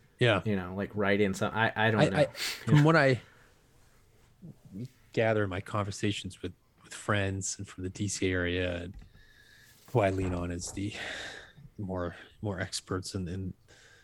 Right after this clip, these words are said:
Speaker 1: in that world, I, I think Hampton was, like, like, just raining down riffs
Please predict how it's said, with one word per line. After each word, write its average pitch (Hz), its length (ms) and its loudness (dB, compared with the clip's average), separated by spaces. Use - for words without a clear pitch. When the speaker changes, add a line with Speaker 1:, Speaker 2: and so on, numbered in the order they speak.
Speaker 1:
in 107 60 -2
that 92 180 0
world, 98 340 4
I, - 140 2
I 92 100 2
think 165 380 2
Hampton 113 520 -2
was, - 340 -12
like, - 380 -6
like, 92 260 0
just - 520 -2
raining 101 580 4
down 92 380 -2
riffs - 600 -6